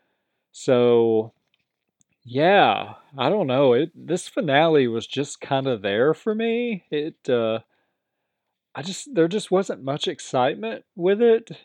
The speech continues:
you know? I, but again, it's like I said, there just hasn't been a lot of excitement with this season, you know, with this big alliance. And, you know, I've,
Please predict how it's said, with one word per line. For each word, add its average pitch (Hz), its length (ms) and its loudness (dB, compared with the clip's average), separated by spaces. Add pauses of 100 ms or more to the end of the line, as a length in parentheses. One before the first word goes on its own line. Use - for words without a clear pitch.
(120)
you 151 140 -4
know? 180 260 -2
I, 170 140 -2
but 147 320 -2
again, 180 420 0
it's 170 180 -8
like 151 120 -6
I - 20 -8
said, 147 300 -2
there 151 100 0
just 147 220 -10
hasn't 170 260 -6
been 156 140 -6
a 147 80 -2
lot 143 240 -4
of 151 100 -8
excitement 139 960 -4 (880)
with 139 300 -4
this 147 240 -2
season, 135 680 -4
you 113 120 -10
know, 123 240 -6
with 123 160 -8
this 123 180 -10
big 127 240 -2
alliance. 131 920 -2
And, 113 440 -10
you 135 120 -10
know, 120 160 0
I've, 120 100 -8